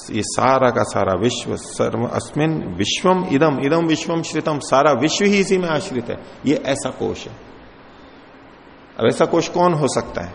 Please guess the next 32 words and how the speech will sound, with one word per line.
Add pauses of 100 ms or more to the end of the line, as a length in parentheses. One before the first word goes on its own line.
(160)
वो
परमात्मा
ही
है,
ब्रह्म
ही
है। (2750)
अब
उसकी
दिशाएं
कैसी
कैसी
हैं,
क्या
क्या
हैं,
उसको
एक
परिकल्पना
करके
कहा
जा
रहा
है। (960)
कोश
है
तो
उसके
अलग-अलग
दिशाएं
भी
होंगी,